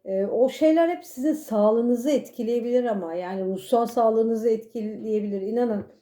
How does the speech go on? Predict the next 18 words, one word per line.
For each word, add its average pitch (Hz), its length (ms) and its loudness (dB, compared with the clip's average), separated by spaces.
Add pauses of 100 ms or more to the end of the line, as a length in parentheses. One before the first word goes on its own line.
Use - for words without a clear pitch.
(120)
böyle 202 320 2
devam 202 340 4
ederse, 202 380 -2
böyle 220 420 2 (280)
terazi 220 460 0
burçları 247 360 0
varsa 285 560 -4
aramızda, 214 480 -2 (1040)
bu 196 180 -2
genel 214 360 4
bir 226 80 -4
faldır. 220 420 0
He-, - 300 -10 (340)
ya, 175 140 -10
tabii 247 240 -2
ki 202 120 -6
her 214 240 0
terazi 214 640 0